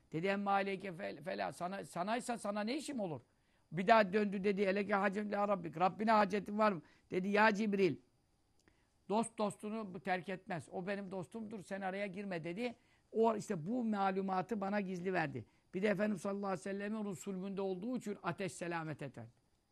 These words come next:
Efendimiz onun sulbünde olduğu için. Böyle daha nice ilimler bana bildirildi. Böylece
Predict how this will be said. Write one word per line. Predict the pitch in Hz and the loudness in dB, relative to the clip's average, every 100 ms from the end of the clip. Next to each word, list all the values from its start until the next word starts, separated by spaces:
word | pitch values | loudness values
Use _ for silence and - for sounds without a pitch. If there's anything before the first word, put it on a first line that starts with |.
| _ | _
Efendimiz | 147 170 180 175 170 | -2 0 0 -4 -6
onun | 170 | -6
sulbünde | 151 165 156 151 151 | -8 -10 -8 -8 -8
olduğu | 147 139 139 | -10 -12 -18
için. | _ _ _ _ _ _ _ _ _ - | _ _ _ _ _ _ _ _ _ -2
Böyle | 190 180 160 | 0 2 2
daha | 175 | 2
nice | 170 185 160 196 226 - _ _ _ _ _ - | 2 0 2 2 2 -4 _ _ _ _ _ -2
ilimler | 202 202 180 170 226 202 - _ _ _ _ _ _ _ - _ - 214 - _ _ _ _ _ _ _ _ _ _ _ _ _ _ _ _ _ _ _ _ _ | 4 4 4 6 6 4 -8 _ _ _ _ _ _ _ -20 _ -14 -14 -14 _ _ _ _ _ _ _ _ _ _ _ _ _ _ _ _ _ _ _ _ _
bana | - 190 214 202 | 2 6 6 6
bildirildi. | 202 180 190 185 185 165 180 180 175 175 170 165 156 | 2 4 6 6 6 6 10 10 10 8 6 4 6
Böylece | 220 226 190 147 165 196 226 | 8 10 8 4 4 6 4